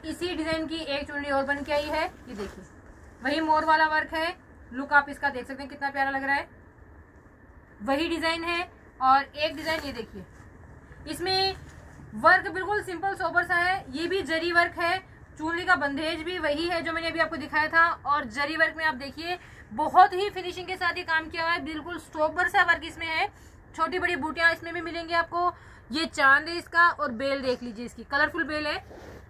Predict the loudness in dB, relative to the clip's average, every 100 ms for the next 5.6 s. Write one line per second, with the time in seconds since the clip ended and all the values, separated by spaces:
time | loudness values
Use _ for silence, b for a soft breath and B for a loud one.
0 | -20 -20 -20 -18 -16 -12 -12 -12 -14 -2
1 | 0 0 -2 0 2 2 -2 -6 -4 -6
2 | -6 B B -8 -8 -6 -6 0 0 0
3 | 0 0 0 0 0 2 0 -4 -6 -4
4 | -4 -4 -6 -6 -8 -6 -4 -4 -2 0
5 | -2 -2 -6 -8 -8